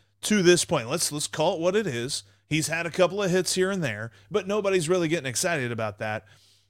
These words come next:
He ties the game with a walk of his own on a full count pitch. And I'm telling you what, I, I,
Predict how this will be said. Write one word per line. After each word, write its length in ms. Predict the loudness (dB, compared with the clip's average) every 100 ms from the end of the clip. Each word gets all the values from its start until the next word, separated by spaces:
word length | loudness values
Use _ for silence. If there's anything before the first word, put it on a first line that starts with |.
| _
He 340 | -2 -2 -2
ties 480 | -4 0 2 0 -2
the 100 | -4
game 480 | -2 -2 -2 -6 -12 _ _ _
with 200 | 0 2
a 60 |
walk 340 | 2 2 0 2
of 80 | 0
his 120 | 2
own 160 | -2 -2
on 160 | -6
a 40 | -6
full 280 | -4 -4
count 320 | -2 -4 -4 -2
pitch. 480 | 2 2 0 -4 -6 -20 -6
And 120 | -2
I'm 120 | 0
telling 360 | 0 0 0 0
you 100 | 0
what, 320 | 2 2 0 -6
I, 60 |
I, 220 | -6 -4